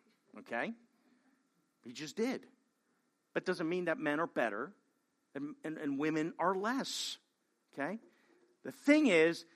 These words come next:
that reality extends to his teaching in the church. This order reflected in creation is the order that's also reflected in God's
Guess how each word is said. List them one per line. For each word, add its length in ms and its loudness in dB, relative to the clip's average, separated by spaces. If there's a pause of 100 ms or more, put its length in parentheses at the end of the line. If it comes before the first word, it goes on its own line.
(440)
that 280 8
reality 580 6
extends 880 -2 (340)
to 120 -2
his 180 -2
teaching 720 -2 (640)
in 140 0
the 60 0
church. 580 2 (1700)
This 240 0
order 540 4 (220)
reflected 600 4
in 100 4
creation 760 2 (240)
is 140 -2
the 160 -4
order 360 8
that's 220 2
also 360 4
reflected 760 -2
in 140 -2
God's 420 -2